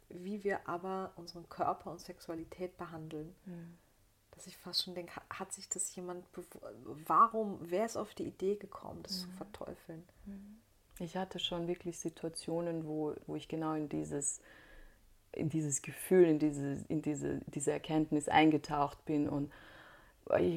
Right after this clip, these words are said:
Speaker 2: ich hab so geheult, wirklich in,
Speaker 1: Mhm.
Speaker 2: in diesem Bewusstsein, boah,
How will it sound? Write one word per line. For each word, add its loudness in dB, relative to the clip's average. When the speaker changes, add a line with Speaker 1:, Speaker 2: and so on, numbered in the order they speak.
Speaker 2:
ich 0
hab 0
so 0
geheult, 8
wirklich -4
in, 2
Speaker 1:
Mhm. -4
Speaker 2:
in 0
diesem 0
Bewusstsein, 4
boah, -12